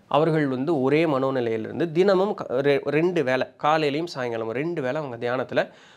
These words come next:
உட்காருவாங்களாம். இந்த இனிஷியல் ஸ்டேஜஸ்ல உங்களுக்கு உட்கார்றதுக்கு அப்படிங்கிறதுக்கு ஒரு கஷ்டமா தான் இருக்கும். Obviously யாருக்கா இருந்தாலும் கஷ்டமா தான் இருக்கும். அப்படி இருந்தாலும் கூட, எத்தனையோ பிரச்சனைகள் வந்தாலும், எத்தனையோ பிரச்சனைகள் மண்டைக்குள்ள இருந்தாலும், நாள் எப்படா நாள் விடுகிற நாள் முடியுங்கிற மாதிரி இருந்தாலும் கூட,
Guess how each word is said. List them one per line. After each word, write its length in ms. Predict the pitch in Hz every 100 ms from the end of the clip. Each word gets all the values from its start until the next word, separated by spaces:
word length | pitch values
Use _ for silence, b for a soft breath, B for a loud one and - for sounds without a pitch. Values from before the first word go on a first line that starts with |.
| B
உட்காருவாங்களாம். 600 | 139 151 123 107 107 104 _ B B
இந்த 180 | - 220
இனிஷியல் 400 | 214 240 240 226 214
ஸ்டேஜஸ்ல 360 | 196 180 165 185
உங்களுக்கு 280 | 175 156 151
உட்கார்றதுக்கு 580 | 147 170 147 143 151
அப்படிங்கிறதுக்கு 600 | 135 131 123 117 113 233 - _ _
ஒரு 920 | - 202 202 214 185 160 147 135 131 - _ _ -
கஷ்டமா 360 | 262 247 254
தான் 120 | 240 196
இருக்கும். 300 | 120 139 156
Obviously 200 | 170 180
யாருக்கா 260 | 151 151
இருந்தாலும் 280 | 156 143 156
கஷ்டமா 340 | 151 - 143
தான் 180 | 131 143
இருக்கும். 360 | 131 123 131 131 B B B
அப்படி 640 | - 160 208 196 180 170 165
இருந்தாலும் 540 | 175 233 233 220 165
கூட, 360 | 139 120 220 - _ - - -
எத்தனையோ 480 | 147 147 185 202 240
பிரச்சனைகள் 500 | 202 175 180 175 160
வந்தாலும், 440 | 143 143 143 143
எத்தனையோ 320 | 147 - 160 175
பிரச்சனைகள் 520 | 151 156 151 139 131
மண்டைக்குள்ள 260 | 147 151
இருந்தாலும், 420 | 135 131 127 131 139
நாள் 480 | 123 147 147 135
எப்படா 460 | 123 113 147 151 170
நாள் 280 | 170 147 156
விடுகிற 580 | 135 127 139 160 165 156
நாள் 320 | 135 151 165
முடியுங்கிற 480 | 131 143 151 151 135
மாதிரி 240 | 135 135
இருந்தாலும் 440 | 127 135 135 120
கூட, 320 | 113 117 160